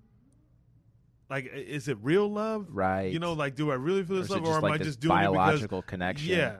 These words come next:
Speaker 2: Yeah.
Speaker 1: You know what I mean? I, I was, for the, for years, I was confused about
Speaker 2: Jeez.
Speaker 1: my relationship with her. And then, you know, um, we talk all the time.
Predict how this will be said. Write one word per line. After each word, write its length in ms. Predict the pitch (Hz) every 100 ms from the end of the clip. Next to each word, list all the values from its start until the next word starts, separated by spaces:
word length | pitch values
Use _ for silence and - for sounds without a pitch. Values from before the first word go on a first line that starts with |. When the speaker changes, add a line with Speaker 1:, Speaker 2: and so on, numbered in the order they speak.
| 92
Speaker 2:
Yeah. 220 | 87 113
Speaker 1:
You 60 |
know 60 | 151
what 100 | 151
I 40 |
mean? 200 | 147 156
I, 120 | 139 135
I 100 | 135
was, 180 | 135 127 - - _ _ -
for 120 | 151 143
the, 160 | 123 123
for 120 | - 131
years, 380 | 120 147 147 127
I 40 |
was 120 | 123
confused 520 | - 113 - 120 113 120
about 400 | 107 107 101 - _ -
Speaker 2:
Jeez. 240 | 85 - 73
Speaker 1:
my 80 | 120
relationship 540 | 117 120 120 - 117
with 100 | 113
her. 140 | 113 110
And 240 | 117 123
then, 400 | 131 143 131 127
you 140 | - 127
know, 380 | 117 110 110 117 _ _ _ _ -
um, 540 | 120 113 110 107 107 - _ _ - _ 110
we 120 | 131
talk 280 | - 131 131
all 100 | 117
the 80 | 107
time. 520 | - 117 123 113 92